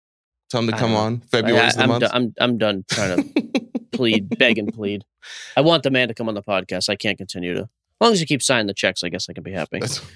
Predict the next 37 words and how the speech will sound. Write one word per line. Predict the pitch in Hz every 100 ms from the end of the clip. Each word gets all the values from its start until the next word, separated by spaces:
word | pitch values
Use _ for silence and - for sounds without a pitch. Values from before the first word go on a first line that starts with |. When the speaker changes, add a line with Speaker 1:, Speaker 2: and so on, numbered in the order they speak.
| -
Speaker 1:
that's | - 92
Speaker 2:
So. |
Speaker 1:
fair. | 90 80 104 -
Uh, | 131 123 120 - - -
what | 262
about | 415
LeBron | - 156 110 123 120
before | 104 120
we | 120
move | 120 120
off | 110 107
of | 110 87 76
basketball? | - 90 87 - 78 85 85 90
Or, | 98 107
I | 123
mean, | 120 110
I | 87
don't | 98 90
know | 85
if | 82
you |
had | 90 82
anything | 85 85
else | 82 82
before. | - - 85 78
I've | 131
got | 151
a | 113
couple | 131 107 92 85 -
football | - 110 92 85
takes, | - 78 -
but | - 78 - _ _ _
do | -
you | 120
care | 120 147 131
about | 131 123 127 - -
the | 101 117 113 110 107 104